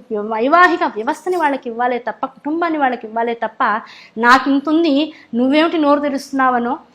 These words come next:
లేకపోతే నీకెంత ఉందో నాకు అంతే ఉందని" అనేటువంటి స్థాయికి పిల్లల్ని తేకుండా ఉంటే, పిల్లలు, వాళ్ళ వైవాహిక జీవితం చక్కగా ఉంటుంది. కనుక మనం ముందు మారితే, మనం ఖర్చు పెట్టేటువంటి పరిస్థితులు మారితే, మనం దేని మీద ఖర్చు పెడుతున్నామో ముందు మనకు ఒక అవగాహన వస్తే,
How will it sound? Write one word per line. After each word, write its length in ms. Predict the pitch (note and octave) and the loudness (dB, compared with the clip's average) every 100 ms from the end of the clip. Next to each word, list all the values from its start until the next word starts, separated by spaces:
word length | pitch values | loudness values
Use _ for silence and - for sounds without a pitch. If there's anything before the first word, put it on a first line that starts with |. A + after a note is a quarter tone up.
| _ B3+ | _ 0
లేకపోతే 240 | C4+ D4+ | 2 4
నీకెంత 400 | C4 D4+ D4+ D4+ | 4 2 0 -2
ఉందో 180 | E4 E4 | 0 0
నాకు 380 | B3 F4+ F#4 F4+ | 4 4 4 2
అంతే 260 | D#4+ D4 | 0 0
ఉందని" 280 | D4 C#4 C4 | -2 0 -2
అనేటువంటి 600 | G#3+ A3 C4+ C4+ B3+ A#3+ | -2 0 0 0 -6 -8
స్థాయికి 400 | - A#3+ E4 A4 | -4 2 2 2
పిల్లల్ని 400 | A4+ C4 C4+ C#4 | -4 -4 -2 -4
తేకుండా 500 | C4+ A#3 A#3+ C#4 C4 | -2 -2 -2 -2 -2
ఉంటే, 460 | A3+ A3 C#4 A3+ G3+ - - - | -4 -8 -10 -10 -12 -20 -16 -8
పిల్లలు, 300 | A3+ C#4+ D#4+ | -2 0 0
వాళ్ళ 340 | E4+ C#4+ A#3 | 0 0 0
వైవాహిక 580 | G#3+ G#3 B3+ C#4 A#3 B3+ | -2 0 4 4 2 -4
జీవితం 300 | A#3 A3+ A#3+ | -6 -8 -10
చక్కగా 440 | A3+ - - C#4 | -10 -12 -4 2
ఉంటుంది. 500 | D#4 C4+ B3 A#3+ A3 - - _ | 2 2 -4 -8 -10 -14 -20 _
కనుక 160 | C4 D4 | -2 0
మనం 340 | C#4 A3+ C#4+ | 2 4 4
ముందు 180 | C#4+ D4 | 6 4
మారితే, 520 | F#4 D4 C4+ C4 F4+ G#4+ _ - | 6 6 4 0 -8 -10 _ -4
మనం 160 | A#3+ A#3+ | -2 -2
ఖర్చు 300 | A#3+ A3+ D4+ | -4 -8 -6
పెట్టేటువంటి 480 | D#4 D4+ C#4+ A#3+ | -6 -4 -4 -6
పరిస్థితులు 560 | A#3 A3+ C4 - F#4 D#4+ | -4 -2 -4 -4 -4 -2
మారితే, 440 | B3 A3+ A3+ D4+ F4 _ - | -2 -2 -4 -10 -10 _ -4
మనం 240 | B3 B3 B3 | -2 -2 -4
దేని 320 | A3+ A3+ C#4 | -4 0 2
మీద 140 | D#4+ F#4 | 4 2
ఖర్చు 320 | F#4 E4 D4 | 0 -4 -4
పెడుతున్నామో 420 | D4 C#4+ C4+ C4+ | -4 -2 0 2
ముందు 220 | B3+ C4 | 0 0
మనకు 220 | D#4 C4+ | 0 -2
ఒక 120 | A3+ A#3 | -4 -6
అవగాహన 500 | G#3 A3 C#4 D4 D4 | -4 2 4 4 2
వస్తే, 440 | A#3+ G#3+ - F4+ | 0 -6 -8 -8